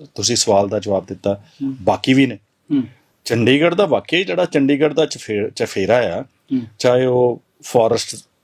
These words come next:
Speaker 1: ਦੀ ਪ੍ਰਾਪਰਟੀ ਆ, ਚਾਹੇ ਕਨਵਰਸ਼ਨਸ ਨੇ, ਚਾਹੇ ਧਨਾੜ ਲੀਡਰ ਰਹੇ ਨੇ ਤੇ ਚੰਡੀਗੜ੍ਹ ਦੇ ਦ-, ਦੁਆਲੇ, ਕਿਉਂਕਿ ਪੰਜਾਬ ਚੰਡੀਗੜ੍ਹ ਦੇ ਤਿੰਨ ਪਾਸੇ ਵਸਿਆ ਹੈ।
Speaker 2: ਜੀ।
Speaker 1: ਪੈਰੀਫਰੀ ਵੀ ਖਤਮ ਹੋ ਗਈ, ਸਾਰਾ ਕੁਛ।
Speaker 2: ਬਿਲਕੁਲ।
Speaker 1: ਜੋ ਕਹਿ ਰਹੇ ਨੇ,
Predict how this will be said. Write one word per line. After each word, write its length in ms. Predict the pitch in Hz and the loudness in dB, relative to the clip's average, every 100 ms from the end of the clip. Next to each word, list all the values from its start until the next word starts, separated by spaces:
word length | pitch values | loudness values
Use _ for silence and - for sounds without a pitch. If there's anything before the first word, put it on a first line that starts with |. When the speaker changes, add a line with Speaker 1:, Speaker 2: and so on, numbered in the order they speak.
| - | -4
Speaker 1:
ਦੀ 120 | 117 | -2
ਪ੍ਰਾਪਰਟੀ 500 | - 117 - 120 113 | 2 0 0 -6 0
ਆ, 180 | 110 110 | 2 0
ਚਾਹੇ 280 | - 127 127 | 2 2 2
ਕਨਵਰਸ਼ਨਸ 680 | 123 117 120 - 123 - | -2 -2 -2 -4 -6 -4
ਨੇ, 140 | 117 120 | -2 0
ਚਾਹੇ 360 | 131 139 147 135 _ _ _ | 2 2 2 0 _ _ _
ਧਨਾੜ 440 | - 135 117 95 113 | 0 2 4 2 0
ਲੀਡਰ 320 | 120 123 120 | -2 2 2
ਰਹੇ 240 | 120 131 | 2 0
ਨੇ 120 | 123 120 | -2 -4
ਤੇ 140 | 120 | -6
ਚੰਡੀਗੜ੍ਹ 460 | 117 113 113 113 113 | -4 -4 0 0 2
ਦੇ 120 | 113 | 0
ਦ-, 120 | 104 - - - - | 0 -10 -20 -16 0
ਦੁਆਲੇ, 300 | 117 117 117 | 2 4 2
ਕਿਉਂਕਿ 200 | 120 127 | -4 -6
ਪੰਜਾਬ 640 | 127 113 120 127 139 151 | -4 0 2 2 2 -2
ਚੰਡੀਗੜ੍ਹ 460 | 139 127 135 131 139 | -2 -6 -4 -2 -2
ਦੇ 100 | 139 | -2
ਤਿੰਨ 280 | 139 131 139 | 0 0 0
ਪਾਸੇ 340 | - 120 120 | 0 0 -2
ਵਸਿਆ 320 | 98 - 87 | -8 -6 -6
ਹੈ। 120 | 80 - _ | -6 -10 _
Speaker 2:
ਜੀ। 140 | 139 123 _ _ _ _ | -6 -6 _ _ _ _
Speaker 1:
ਪੈਰੀਫਰੀ 420 | 135 135 127 135 | 2 2 2 2
ਵੀ 140 | 131 131 | 2 0
ਖਤਮ 280 | 123 117 123 | -2 -4 -2
ਹੋ 100 | 110 | -2
ਗਈ, 80 | |
ਸਾਰਾ 260 | 95 95 90 | -4 -4 -6
ਕੁਛ। 180 | 170 135 | -8 -8
Speaker 2:
ਬਿਲਕੁਲ। 260 | 127 131 107 - - - _ | -8 -10 -20 -20 -20 -20 _
Speaker 1:
ਜੋ 300 | - 180 240 | 0 4 4
ਕਹਿ 200 | 180 135 | 4 2
ਰਹੇ 140 | 175 190 | 2 0
ਨੇ, 220 | 180 127 | -2 -6